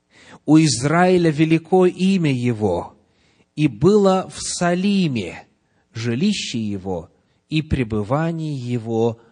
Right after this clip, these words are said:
на Сионе». Итак, какое место на земле обозначается словом «Салим»? Гора Сион.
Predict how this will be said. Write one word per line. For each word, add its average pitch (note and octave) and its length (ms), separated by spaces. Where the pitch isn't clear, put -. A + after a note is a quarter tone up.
на A2 220
Сионе». F2 1040
Итак, D3+ 420
какое F#3+ 300
место G#3 300
на F3+ 80
земле F3 400
обозначается D3+ 720
словом D3 380
«Салим»? C#3 640
Гора A#2+ 320
Сион. A2+ 800